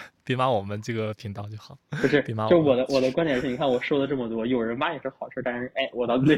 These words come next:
Speaker 2: <laughs> 我自己也受不了别人骂我，是吧？
Speaker 1: <laughs> 那，
Speaker 2: 你只能开导自己，
Speaker 1: 对。
Speaker 2: <laughs> 只能开导自己。
Speaker 1: 对，那，那肯定的呀，嗯。
Speaker 2: 嗯。
Speaker 1: 哎，这，这，这是不是和那个，以，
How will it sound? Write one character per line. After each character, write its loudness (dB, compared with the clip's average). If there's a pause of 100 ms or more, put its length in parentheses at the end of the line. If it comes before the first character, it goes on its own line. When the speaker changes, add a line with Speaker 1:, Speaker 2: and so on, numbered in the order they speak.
Speaker 2:
<laughs> 4
我 8
自 -2
己 6
也 4
受 0
不 0
了 4
别 -2
人 0
骂 0
我， 0 (100)
是 -8
吧？ -4 (380)
Speaker 1:
<laughs> -4
那， -2
Speaker 2:
你 0
只 0
能 -2
开 0
导 4
自 -8
己， 0
Speaker 1:
对。 0
Speaker 2:
<laughs> -10
只 -16
能 -16 (100)
开 -8
导 -14
自 -20
己。 -20
Speaker 1:
对， -4
那， -12
那 -4
肯 -8
定 -8
的 -10
呀， -16 (240)
嗯。 -16 (160)
Speaker 2:
嗯。 -10
Speaker 1:
哎， -2
这， -6 (320)
这， -4
这 4
是 -2
不 0
是 -2
和 -4
那 -4
个， -8 (480)
以， -18